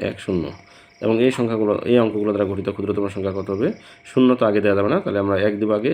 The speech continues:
এক, শূন্য, দুই, তিন, এক, শূন্য, দুই, তিন। তারপর বিয়োগ করবো আমরা, বিয়োগ করে যেটা আসবে সেটাই হবে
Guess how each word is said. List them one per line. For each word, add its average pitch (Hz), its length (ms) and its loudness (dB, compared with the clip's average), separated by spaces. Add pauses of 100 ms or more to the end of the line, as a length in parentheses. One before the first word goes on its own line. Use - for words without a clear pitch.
(120)
এক, 98 140 -2
শূন্য, 113 160 -2 (160)
দুই, 90 140 -2 (120)
তিন, 87 120 -2 (840)
এক, 101 140 -2
শূন্য, 110 180 -2 (200)
দুই, 92 200 -2
তিন। 82 120 -6 (420)
তারপর 104 200 -2 (100)
বিয়োগ 101 200 2
করবো 82 200 -2
আমরা, 78 180 -6
বিয়োগ 104 180 2
করে 107 160 2
যেটা 101 160 0
আসবে 135 200 -4
সেটাই 95 220 -4
হবে 104 120 -4